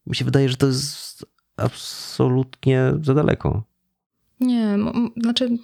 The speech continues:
Speaker 2: no, nie, nie, ja uważam, że nie, że, y, jeżeli już, em, mamy kontakt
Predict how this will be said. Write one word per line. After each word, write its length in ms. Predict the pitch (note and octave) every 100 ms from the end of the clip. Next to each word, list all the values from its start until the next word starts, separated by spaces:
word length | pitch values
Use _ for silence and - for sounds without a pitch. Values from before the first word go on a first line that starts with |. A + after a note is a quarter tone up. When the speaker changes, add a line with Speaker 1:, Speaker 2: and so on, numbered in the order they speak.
| _ _ A#3+
Speaker 2:
no, 140 | B3 C4 _ -
nie, 320 | D#4+ D#4+ G#3
nie, 240 | A3+ B3 A#3
ja 120 | C#4
uważam, 340 | C4 B3+ B3
że 120 | B3
nie, 180 | A#3 F#3
że, 360 | F#3 G#3 G#3+ - G#3 G3+ G#3
y, 40 | - -
jeżeli 320 | A#3 B3+ C4
już, 300 | A#3+ A#3+ A3+ - - - _ _ _ -
em, 520 | G3 G3 G3 G3 G#3+
mamy 220 | A#3+ D4+ E4
kontakt 840 | C#4 A#3 A3 F3 F3 - -